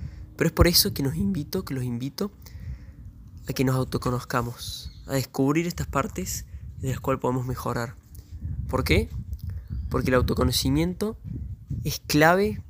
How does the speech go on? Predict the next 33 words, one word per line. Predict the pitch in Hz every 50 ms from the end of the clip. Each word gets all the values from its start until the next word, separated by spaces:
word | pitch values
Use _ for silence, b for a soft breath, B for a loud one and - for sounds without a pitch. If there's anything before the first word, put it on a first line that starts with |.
| - -
para | - 143 139 131
traer | - 135 131 135 143
el | 147 135
reino | 127 135 139 143 143 143
de | 135 127
Dios | 123 127 135 143 - - - - - - - -
acá | - 147 127 127
en | 127 123
la | 123
tierra. | - - 123 123 120 - - 120 - - - - B B B B B B B B B B B - -
Para | - 135 -
traer | - 147 160 185
el | 185 170
reino | 180 190 190 185
de | 175 170
Dios | 180 185
acá | 175 - 190
en | 185
la | 175 160
tierra | - 175 185 196 202 208 220 233 240 - _ _ _ _ -
es | 147
importante | 151 156 147 - 123 120 120 - 135 139 143 143 139
que | - 127 113
amemos. | 117 117 123 123 120 120 113 - - - - - - - _ b b b b b b b b b b b b -
Y | - 147
uno | 160 165 160
no | 151 143
puede | - 151 147 143
dar | 139 139 135 135
algo | 127 123 123 123 120
que | - -
no | 123 120 -
tiene. | - 123 123 117 117 117